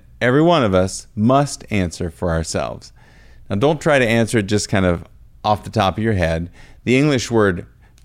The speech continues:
God does not really tell us who he is.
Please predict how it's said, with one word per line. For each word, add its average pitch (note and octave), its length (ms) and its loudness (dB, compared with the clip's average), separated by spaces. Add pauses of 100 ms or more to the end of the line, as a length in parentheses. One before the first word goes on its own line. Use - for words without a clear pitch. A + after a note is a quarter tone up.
God G2+ 800 0
does C#3+ 180 -2
not G3+ 320 -2 (140)
really G#2+ 440 0
tell F2 280 0
us D#2+ 160 -4
who F#2 160 0
he E2 300 -6
is. F2 340 -6